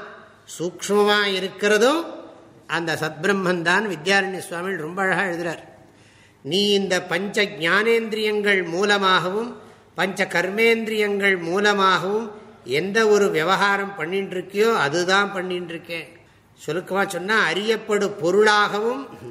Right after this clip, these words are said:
அறிபவனாகவும் அறிவாகவும் அந்த மெய்ப்பொருளே இருக்கிறது. அந்த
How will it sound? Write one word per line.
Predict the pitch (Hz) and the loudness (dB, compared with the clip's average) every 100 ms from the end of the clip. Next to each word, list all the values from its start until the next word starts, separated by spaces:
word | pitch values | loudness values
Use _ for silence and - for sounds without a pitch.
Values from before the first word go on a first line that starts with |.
| - - _ _ _ | -20 -20 _ _ _
அறிபவனாகவும் | 117 156 196 202 208 214 208 214 196 220 247 277 - - - - - - | -4 0 0 4 4 4 4 2 2 -2 -4 -6 -12 -16 -20 -20 -20 -8
அறிவாகவும் | 131 160 202 214 214 214 214 226 254 285 - - - - | -2 0 2 4 4 4 0 -4 -6 -10 -16 -20 -20 -4
அந்த | 185 208 196 | -2 0 -2
மெய்ப்பொருளே | 180 196 190 226 226 226 226 233 226 | -2 -4 -2 2 4 4 4 2 0
இருக்கிறது. | 190 196 208 202 180 185 190 - - - 165 - - - _ - _ _ _ _ _ - | -6 -8 -4 -2 0 0 -2 -4 -16 -20 -20 -20 -20 -20 _ -20 _ _ _ _ _ -4
அந்த | 170 | -2